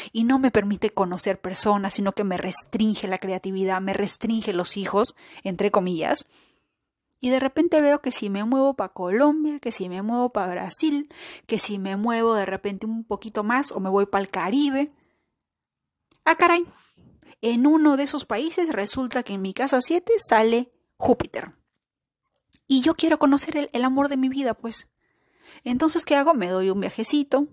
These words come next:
por esos, por esos lugares. Decido pasar mi cumpleaños en ese país al darme cuenta que en mi relocación o en mi revolución solar, si es que yo lo recibiera en este país,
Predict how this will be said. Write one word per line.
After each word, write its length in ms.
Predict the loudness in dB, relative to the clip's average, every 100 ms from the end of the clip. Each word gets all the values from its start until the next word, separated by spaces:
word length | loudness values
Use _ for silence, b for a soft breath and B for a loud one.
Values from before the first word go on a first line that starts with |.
| -10 -20 _ -8
por 160 | -6
esos, 220 | -4 -6
por 160 | -2 -2
esos 200 | -2 -2
lugares. 520 | -2 -4 -4 -4 -6 B B B B
Decido 720 | 0 4 4 4 4 4 2 _ _
pasar 540 | -6 -2 -2 -2 -4
mi 120 | -6 -6
cumpleaños 880 | -8 -6 0 2 4 4 2 0 B B B _
en 320 | -4 -2 -4 -4
ese 400 | -4 -2 -2 -2
país 600 | -2 0 0 0 0 -2 B B
al 220 | -4 -2 2
darme 380 | 2 2 0
cuenta 360 | 2 0 2 -2
que 140 | -4
en 180 | -6 -2
mi 320 | 2 2 0 -4 _ _ _ _ -10
relocación 840 | -4 -2 0 0 0 -2 0 -2 B B 0
o 100 | 2
en 180 | 2 2
mi 120 | 2
revolución 640 | 2 2 0 0 2 4
solar, 440 | 2 2 0 -2 -6 B B
si 140 | -2 0
es 60 |
que 120 | 2 2
yo 160 | 4
lo 100 | 4
recibiera 840 | 4 2 2 0 -2 0 0 0 -2
en 120 | -2
este 280 | -2 -2 0
país, 440 | 2 2 2 0